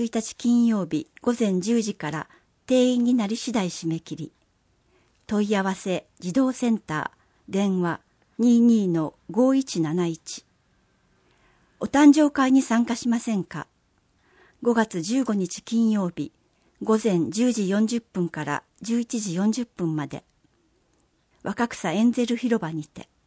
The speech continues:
お話広場、五月二十日水曜日、午前十一時三十分から十二時まで。若草エンゼル広場にて。詳しくは若草エンゼル広場と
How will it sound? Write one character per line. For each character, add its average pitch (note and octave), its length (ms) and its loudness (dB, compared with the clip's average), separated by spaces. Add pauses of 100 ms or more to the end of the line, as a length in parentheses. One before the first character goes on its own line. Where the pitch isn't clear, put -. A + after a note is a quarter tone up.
(840)
お F#3 60 -8
話 C4+ 440 4
広 G#3 320 -2
場、 C3+ 160 -10 (800)
五 A#3+ 100 2
月 A3+ 280 0
二 F3 120 -8
十 - 140 -14
日 G3+ 120 -2
水 A3+ 340 -4
曜 F#3+ 200 -2
日、 D3+ 220 -10 (420)
午 A3+ 180 4
前 F#3 240 0
十 A#3 180 -2
一 A3+ 160 -8
時 A3+ 100 -4
三 G#3 240 -4
十 G#3 140 -8
分 E3 280 -4
か D#3 160 -8
ら - 120 -8
十 F#3+ 200 -4
二 A3 120 -2
時 F#3+ 160 -4
ま C#3+ 120 -4
で。 C3+ 200 -14 (880)
若 A#3 280 -4
草 - 220 -6
エ G#3 120 0
ン A#3+ 80 4
ゼ A#3+ 160 -2
ル A#3 100 -2
広 A#3 240 -2
場 D#3+ 100 -6
に D#3 140 -8
て。 - 240 -20 (1120)
詳 C4 220 2
し - 140 -6
く G3+ 120 -6
は E3+ 300 -4
若 B3 240 -2
草 - 200 -6
エ G3+ 80 0
ン A#3+ 120 4
ゼ B3+ 100 2
ル B3 100 0
広 A#3+ 220 0
場 F3+ 140 -4
と - 260 -6